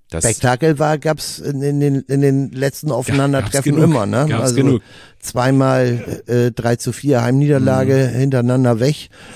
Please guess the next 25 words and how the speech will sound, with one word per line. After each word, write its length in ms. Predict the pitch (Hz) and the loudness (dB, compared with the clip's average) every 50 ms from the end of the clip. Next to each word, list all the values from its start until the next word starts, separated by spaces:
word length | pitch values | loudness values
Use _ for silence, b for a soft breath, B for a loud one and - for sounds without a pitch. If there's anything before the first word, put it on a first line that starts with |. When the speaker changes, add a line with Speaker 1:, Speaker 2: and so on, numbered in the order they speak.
| B B B B - | B B B B -8
Speaker 2:
äh, 220 | - 127 127 123 120 | -4 -2 0 0 0
gegen 300 | 110 127 127 123 123 117 | 2 0 0 2 0 0
Sankt 220 | 110 131 123 117 - | 0 0 -2 0 0
Pauli. 320 | 123 127 127 127 131 127 | 0 0 2 2 0 0
Da, 340 | 104 120 113 113 113 113 113 | 0 0 0 0 0 -2 -2
da, 480 | 101 117 110 110 113 110 110 110 110 | -2 -2 -2 0 0 0 0 0 -2
äh, 300 | 101 107 110 107 104 104 104 85 87 110 113 101 | -2 -2 0 0 -2 -2 -4 -6 -10 -12 -10 -4
könnten 280 | - 123 117 104 110 | -4 -2 -2 -2 -4
auch 80 | 110 104 | -4 -2
eine 120 | 113 117 | -2 0
Menge 300 | 110 110 113 117 113 107 | 0 0 0 0 0 0
Revanchegelüste 840 | 104 110 98 104 113 120 123 127 127 123 131 123 131 139 - - 120 | 0 -2 0 0 0 0 0 0 2 0 2 2 2 -2 -2 -2 -4
auf 120 | 113 113 95 | -4 -4 -4
Kieler 260 | 92 90 - 123 123 | -4 -2 -2 0 0
Speaker 1:
Mhm. 40 | - | 0
Speaker 2:
Seiten 320 | 120 120 120 - 123 120 | 0 -2 -2 -2 -2 -2
sein. 280 | 110 120 120 120 120 113 | -2 -2 -2 0 -2 -2
Dann 260 | 113 107 107 101 92 | -4 -4 -6 -6 -8
am 160 | 78 92 95 | -8 -6 -6
Millantor 420 | 98 107 110 104 98 98 107 98 95 | -4 -2 -2 -2 -2 -2 -4 -4 -4
gab's 220 | 98 95 92 - | -4 -6 -8 -6
dann 160 | - 92 90 92 | -6 -6 -4 -2
auch 140 | 98 123 131 | -2 -4 -4
zwei, 380 | - - 113 113 113 110 82 | -6 -6 -4 -2 -2 -2 -2
also 240 | 95 101 90 92 87 | -2 -2 -2 -2 -4